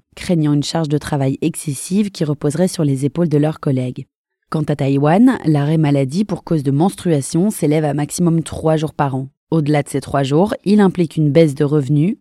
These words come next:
pour la salariée. Mais même au Japon, qui a instauré le congé menstruel en mille neuf cent quarante-sept, seulement zéro virgule zéro neuf pour cent des salariés s'en sont saisis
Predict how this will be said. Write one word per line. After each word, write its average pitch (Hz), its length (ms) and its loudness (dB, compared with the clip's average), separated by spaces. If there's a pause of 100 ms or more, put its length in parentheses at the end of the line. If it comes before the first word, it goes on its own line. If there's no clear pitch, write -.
pour 160 140 -4
la 139 140 0
salariée. 143 640 0 (420)
Mais 160 160 4
même 196 200 6
au 170 100 6
Japon, 160 500 2
qui - 180 -4
a 147 80 0
instauré 165 380 0
le 160 80 2
congé 160 240 0
menstruel 151 480 0
en 135 60 0
mille 165 300 4
neuf 175 160 4
cent 165 380 -2
quarante-sept, 180 880 -2
seulement 185 460 0
zéro 185 280 0
virgule 147 360 0
zéro 190 480 2
neuf 170 260 2
pour - 200 -14
cent 156 200 -2
des 131 100 -2
salariés 156 600 -2
s'en 170 200 -2
sont 160 160 -2
saisis 151 420 -2